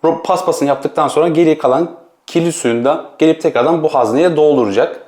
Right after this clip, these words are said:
Kapakları çok rahat, bakın yan tarafta hemen bir tane şöyle örnek olarak sizlere göstereyim. Şu şekilde bir kapağı var. Kapağı kaldırıyorsunuz. Gördüğünüz gibi bakın zaten elektronik motor da içerisinde.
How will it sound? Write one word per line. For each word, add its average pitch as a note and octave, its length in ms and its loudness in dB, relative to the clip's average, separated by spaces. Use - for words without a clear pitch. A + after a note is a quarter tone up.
Kapakları A3 480 2
çok A3 240 -2
rahat, D3 200 0
bakın C#3+ 160 0
yan F3+ 240 2
tarafta D3 300 0
hemen E3 200 0
bir F3 60 -6
tane C3 220 -2
şöyle D3+ 200 0
örnek C3+ 280 0
olarak G2+ 220 0
sizlere G2 280 -6
göstereyim. E3 420 0
Şu - 180 -4
şekilde C#3 340 -2
bir G#2 140 -4
kapağı D#3+ 340 0
var. E3 160 2
Kapağı C3+ 380 -2
kaldırıyorsunuz. D#3+ 720 0
Gördüğünüz C3+ 320 0
gibi A#2+ 80 -4
bakın A2+ 220 -2
zaten G#2+ 140 -8
elektronik A#2 460 -4
motor A2+ 240 -6
da G2+ 40 0
içerisinde. D#3+ 680 -2